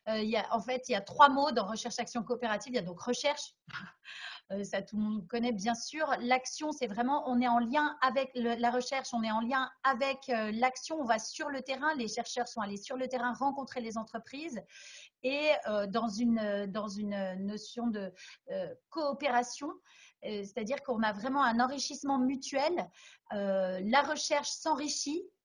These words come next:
et la recherche propose aussi des outils opérationnels pour aider les entreprises. Et, euh,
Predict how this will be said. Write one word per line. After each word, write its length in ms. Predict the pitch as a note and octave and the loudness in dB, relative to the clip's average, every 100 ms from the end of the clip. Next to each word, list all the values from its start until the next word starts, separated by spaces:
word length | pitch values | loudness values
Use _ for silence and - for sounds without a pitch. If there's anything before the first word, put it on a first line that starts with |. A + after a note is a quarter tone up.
| _ | _
et 220 | C#4+ D#4 - | 0 2 0
la 200 | B3+ B3+ | 6 6
recherche 580 | A#3+ C4 - D4 D4 - - - | 6 0 2 2 2 -6 -8 -12
propose 460 | - E4 - D#4+ C4 | -2 -2 0 -2 -2
aussi 320 | C4+ - D#4 | -6 -8 -6
des 240 | C4+ A#3+ | -4 -4
outils 340 | B3+ B3 - D#4+ | -4 -8 -6 -4
opérationnels 760 | C4+ B3 B3 B3+ C4+ B3 D4 | 0 2 2 2 0 2 0
pour 180 | C#4+ B3 | -2 -2
aider 220 | A#3+ A3+ | 0 0
les 220 | C4+ A#3+ | 0 0
entreprises. 680 | A3 A3 F#3+ - B3 D#4+ A#3+ - - - - _ _ | 0 -4 -8 -6 -6 -6 -8 -12 -20 -18 -18 _ _
Et, 220 | B3 B3 | 2 4
euh, 260 | G#3+ G#3 | 6 4